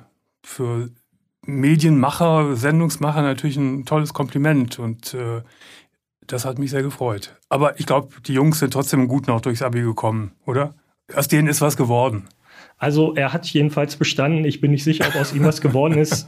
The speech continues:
Speaker 1: <laughs>
Speaker 2: Aber am Ende ein bisschen Eigenverantwortung gibt's ja auch.
Speaker 1: Ja, ja, ja.
Speaker 2: Heute kommt deine Sendung nicht mehr so häufig,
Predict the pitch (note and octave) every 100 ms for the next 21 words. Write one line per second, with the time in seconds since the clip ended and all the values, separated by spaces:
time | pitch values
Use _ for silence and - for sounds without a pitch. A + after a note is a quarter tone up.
0 | D#3+ - D#3+ D#3+ B2+ D#3+ D#3+ D#3+ D#3 C3
1 | D3+ - C#3 A2+ C#3 C#3+ B2+ C3 C3 A#2+
2 | B2 A#2 A2+ B2+ B2 - A2 G#2 G#2 B2
3 | G#2 G#2 G2+ G#2 - _ - G#2 G#2+ G2+
4 | - _ _ _ _ _ _ C3+ G#3 G#3
5 | G3+ G3 F#3+ E3 E3+ D#3 C#3 D3 D3+ D#3+
6 | C#3+ - D#3 B2+ A#2 A#2 G#3 A#3+ A3+ G#3+
7 | - -